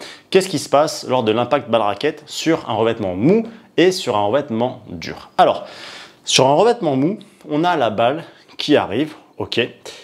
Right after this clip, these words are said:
Et comme le revêtement est mou, eh ben la balle, elle va rester beaucoup plus longtemps sur la ra-,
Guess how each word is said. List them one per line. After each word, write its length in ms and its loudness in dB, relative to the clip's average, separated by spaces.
Et 220 4
comme 360 2
le 120 0
revêtement 580 0
est 140 -6
mou, 400 4
eh 100 2
ben 140 2
la 160 2
balle, 160 2
elle 140 2
va 100 2
rester 300 0
beaucoup 260 -2
plus 180 -2
longtemps 760 2
sur 220 0
la 100 2
ra-, 180 -4